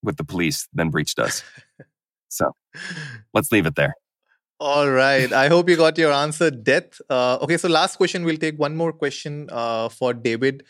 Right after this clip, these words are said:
Speaker 2: Uh, this question comes in from, uh, the player named Sleek. And, uh, uh, he asks you, i-, if not,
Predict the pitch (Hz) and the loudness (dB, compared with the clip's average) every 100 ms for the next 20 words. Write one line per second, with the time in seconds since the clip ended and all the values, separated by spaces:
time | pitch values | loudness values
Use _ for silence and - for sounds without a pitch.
0 | - - - 117 113 113 _ _ 127 135 | -20 -16 -4 0 0 -4 _ _ -4 -2
1 | 156 165 156 170 147 143 143 151 156 139 | -2 -2 -2 -2 -2 -2 -2 -2 -2 -4
2 | 143 - 127 123 123 131 131 135 131 139 | -4 -2 -2 -2 -4 -2 -2 -2 -4 -6
3 | - - 143 165 156 - - _ _ _ | -8 -6 -4 -6 -8 -20 -20 _ _ _
4 | _ 113 117 117 120 123 120 120 120 113 | _ -4 0 0 -2 -2 2 2 2 0
5 | - - 123 120 170 - 139 151 - - | -4 -4 -4 -2 -2 0 -2 -2 -8 -12
6 | - 147 139 143 - 127 - 160 175 - | -4 -2 0 -2 -4 -6 -4 -2 -4 -6
7 | 147 135 135 139 - - | -4 -2 -2 -4 -10 -18